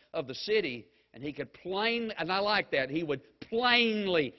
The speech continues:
that's Bible terminology. You read it, Exodus twenty-one. He would plainly say. Now, that would be like George Bush saying, "Read my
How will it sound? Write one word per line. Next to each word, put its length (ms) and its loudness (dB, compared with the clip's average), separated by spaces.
that's 180 -2
Bible 380 0
terminology. 720 -2
You 160 -2
read 220 2
it, 100 -6
Exodus 360 -6
twenty-one. 420 2
He 160 4
would 160 4
plainly 920 2
say. 540 -2
Now, 140 4
that 160 8
would 80 -10
be 120 2
like 280 2
George 320 0
Bush 240 2
saying, 400 0
"Read 480 -6
my 420 -4